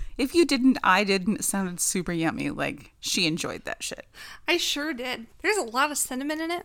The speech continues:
Speaker 2: but I
Speaker 1: <laughs>
Speaker 2: really liked it.
Speaker 1: Okay, so this is Orange and Spice by Bigelow. On the package, it says, "Beautifully balanced blend of zesty citrus and luxurious spices."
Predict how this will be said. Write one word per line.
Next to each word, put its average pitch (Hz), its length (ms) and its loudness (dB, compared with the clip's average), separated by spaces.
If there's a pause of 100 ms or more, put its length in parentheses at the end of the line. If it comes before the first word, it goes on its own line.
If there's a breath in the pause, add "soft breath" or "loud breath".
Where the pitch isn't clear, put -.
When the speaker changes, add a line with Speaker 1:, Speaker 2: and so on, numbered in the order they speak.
Speaker 2:
but 240 100 -6
I 240 100 2
Speaker 1:
<laughs> 240 180 -2
Speaker 2:
really 233 240 -6
liked 226 260 -10
it. - 140 -14 (360)
Speaker 1:
Okay, 226 220 6
so 233 220 2
this 294 240 4
is 285 160 4
Orange 196 340 4
and 269 160 8
Spice - 380 0
by 156 140 0
Bigelow. 147 600 -4
On 214 140 6
the 320 80 8
package, 180 480 -2
it - 80 -10
says, 156 260 -8
"Beautifully 208 600 -6
balanced 165 640 -4
blend 151 300 -4
of 147 80 -8
zesty 170 440 -6
citrus - 500 -6
and 151 240 -2
luxurious 165 1080 -8
spices." - 880 -12